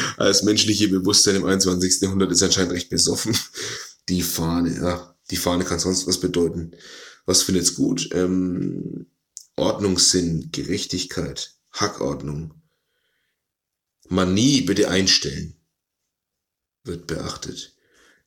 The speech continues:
Kratz nicht so viel und sei liebevoller. Mhm. Mein aida drunter war, ähm, inkompatibel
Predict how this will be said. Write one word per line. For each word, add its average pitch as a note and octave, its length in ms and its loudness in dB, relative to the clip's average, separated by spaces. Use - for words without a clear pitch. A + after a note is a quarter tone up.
Kratz - 440 0
nicht F2+ 160 2
so E2 100 0
viel E2 580 -6
und F2 180 0
sei F2+ 180 4
liebevoller. E2 640 -2
Mhm. F2+ 420 -10
Mein F2+ 240 2
aida G2 280 2
drunter G2+ 380 2
war, F#2 480 0
ähm, E2+ 540 2
inkompatibel A2+ 1080 0